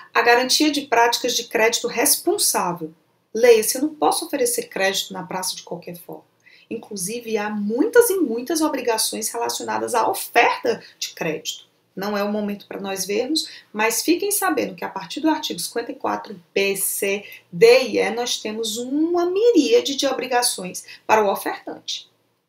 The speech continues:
Garantia de práticas de crédito responsável,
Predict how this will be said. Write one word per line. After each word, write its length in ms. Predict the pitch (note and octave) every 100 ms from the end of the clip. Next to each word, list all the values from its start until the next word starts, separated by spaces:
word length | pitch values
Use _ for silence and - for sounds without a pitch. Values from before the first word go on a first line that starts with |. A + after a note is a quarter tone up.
| _ _ _ - - - - - - - - _ _
Garantia 420 | - B3+ C#4 C#4+ E4
de 100 | D#4
práticas 460 | - C4+ - -
de 100 | F3
crédito 400 | E3+ F#3 E3+ -
responsável, 880 | E3 D#3+ - F3+ - B3+ B3+ B3 B3